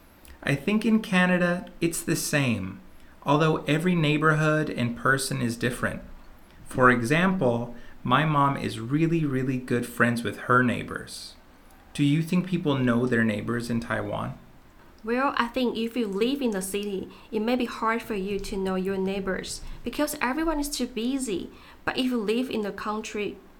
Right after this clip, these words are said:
Speaker 2: it's common that everyone knows each other. The last one is strict about time,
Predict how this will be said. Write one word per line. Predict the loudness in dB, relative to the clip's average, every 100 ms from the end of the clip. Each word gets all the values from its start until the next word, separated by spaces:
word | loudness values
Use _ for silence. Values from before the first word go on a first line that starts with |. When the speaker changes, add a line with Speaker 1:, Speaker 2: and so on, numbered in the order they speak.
| -20 -16 -8
Speaker 2:
it's | -8
common | -6 -2 -2 0 -2
that | -4 -4
everyone | -6 -4 -4 -2
knows | -2 -2 -4 -4
each | -6 -6
other. | -8 -8 -8 -10 -12 -20 _ _ _ -6
The | -2
last | 2 2 2
one | -2 -2 -2
is | -6 -8 -8
strict | -8 -2 -2 -2 -6
about | -2 0 0 -4
time, | -6 -2 0 -2 -4